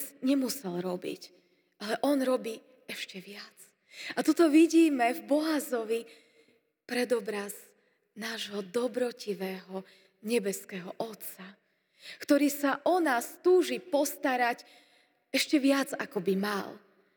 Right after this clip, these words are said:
Túži sa postarať o všetky naše potreby. O potreby nášho srdca, nášho ducha, duše, ale aj o potreby nášho tela.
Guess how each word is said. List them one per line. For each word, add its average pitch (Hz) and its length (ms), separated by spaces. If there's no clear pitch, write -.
Túži 339 320
sa 269 160
postarať 285 720
o 269 80
všetky 370 480
naše 220 320
potreby. 247 800
O - 80
potreby 285 480
nášho 220 320
srdca, 254 720
nášho 190 320
ducha, 208 480
duše, 247 480
ale 240 320
aj - 120
o - 40
potreby 311 560
nášho 262 400
tela. 269 480